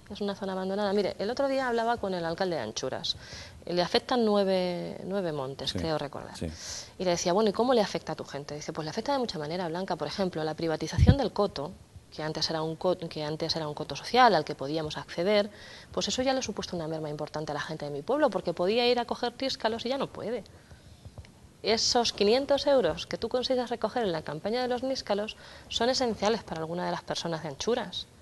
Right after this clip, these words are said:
Speaker 1: son esenciales. Y si, y, y van a ser esenciales cuando vendan los montes, porque además me decía, "Blanca, es que hay pantanos. ¿Van a vender un monte con un pantano?". Hay pantanos que sirven para que luego lleguen los helicópteros y carguen agua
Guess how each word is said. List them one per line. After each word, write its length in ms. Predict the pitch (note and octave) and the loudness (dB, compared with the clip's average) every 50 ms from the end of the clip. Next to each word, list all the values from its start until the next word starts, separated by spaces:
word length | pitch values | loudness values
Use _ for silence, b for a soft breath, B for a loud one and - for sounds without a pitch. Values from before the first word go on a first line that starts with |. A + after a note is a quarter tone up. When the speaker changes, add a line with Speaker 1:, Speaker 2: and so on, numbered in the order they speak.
| - - - | -20 -20 -14
Speaker 1:
son 180 | - - A3 B3 | -8 -6 -4 -2
esenciales. 720 | B3 B3 A#3 G3 - - F3 F#3 G#3 G3+ F3 - - - - - B B B B B B B B B B B B B B B B - - - - | -2 -2 -2 -4 -4 -6 -4 -4 -4 -4 -6 -10 -16 -18 -20 -20 B B B B B B B B B B B B B B B B -20 -16 -6 -2
Y 60 | G#3 G3+ | 0 0
si, 160 | - G3 F3+ - | 2 0 0 2
y, 340 | G3 G3 F#3 F3+ F3 E3 - - - - | 2 2 4 4 2 0 -2 -6 -14 -10
y 100 | - F3 | -8 -4
van 120 | E3 E3+ F#3+ | -2 0 0
a 60 | G#3+ | 0
ser 120 | - A#3 | 0 0
esenciales 440 | A3+ A3 A3+ G#3+ - A3 G#3 A3 G#3+ | -2 -2 -4 -4 -2 -2 -2 -2 -2
cuando 200 | - G#3+ F3+ D#3+ | -4 -4 -4 -4
vendan 240 | D3+ D#3+ F3 F#3+ G3+ | -4 -4 -4 -4 -4
los 140 | G3+ F3+ D#3 | -4 -4 -4
montes, 320 | E3+ F3 F3+ F3+ F3+ E3 | -6 -6 -4 -6 -6 -8
porque 220 | - - F3 - D#3+ | -8 -10 -12 -10 -10
además 480 | D#3 E3 F#3+ G#3+ A3 G#3 G#3 - - B B B B B B | -8 -4 -2 -2 -2 -2 -2 -6 -8 B B B B B B
me 100 | F#3 E3+ | -2 0
decía, 260 | E3+ F3 - F3+ D#3+ | 0 0 0 0 2
"Blanca, 240 | D#3+ F3 G3+ G#3 - | 2 2 0 0 -2
es 40 | - | -4
que 60 | F#3+ | -4
hay 60 | F#3 | -2
pantanos. 640 | - A#3 A#3 A3 G3 F#3+ A#3 C#4+ B3+ - - - - - - - - - - - - - - - | -2 -2 -2 0 -2 -4 -4 -6 -8 -10 -12 -12 -12 -14 -18 -20 -20 -20 -20 -20 -20 -20 -16 -6
¿Van 160 | - F3+ G3+ B3 | 0 0 2 2
a 40 | |
vender 200 | C4+ C4+ C4+ C#4 C#4 | 2 2 2 2 0
un 120 | C4+ C4 | 0 -2
monte 240 | C4 C#4 C#4+ C4+ B3+ | -2 -2 0 0 0
con 100 | - A#3+ | 0 0
un 100 | C4+ C#4+ | 0 0
pantano?". 420 | B3+ A3+ G#3+ G#3 A3+ C4+ D#4+ F4 - - - - - - - - - - - - - - - - - - - - | 0 0 0 2 0 0 -2 -2 -4 -10 -20 -20 -20 -20 -20 -20 -20 -20 -20 -20 -20 -20 -20 -20 -20 -20 -20 -10
Hay 140 | - - - | -2 -2 0
pantanos 540 | - - F#3+ G3+ - G#3+ A3 A#3 C4 - - | 2 2 2 4 4 4 2 2 0 -2 -2
que 120 | - E3+ | -2 0
sirven 380 | D#3+ - G#3+ G#3 G3 G#3+ A#3 A#3 | 2 4 4 4 4 2 0 0
para 240 | - F#3+ G3 A3+ A#3+ | 2 4 4 4 4
que 100 | - F3+ | 2 0
luego 300 | C#3+ A#2+ B2 B2 C3 C3 | 0 0 -2 0 0 0
lleguen 340 | C3+ C#3 C#3 C#3+ C#3+ D3 D3 | 0 0 0 0 0 0 0
los 400 | D3+ D#3 D#3 E3 E3 E3+ F3 - | 0 0 0 -2 -4 -6 -6 -4
helicópteros 640 | F#3 F3+ F3+ - G#3+ G#3 - - A3 B3+ C#4 - | -4 -4 -2 -2 -4 -6 -4 -2 -2 -2 0 -2
y 60 | A3 F#3 | -2 -2
carguen 400 | - - D3+ D#3 D3 D3+ E3 F#3 | 2 2 2 2 4 2 2 2
agua 320 | F#3+ F#3+ F#3 G#3+ C4 D4+ | 2 2 2 2 0 0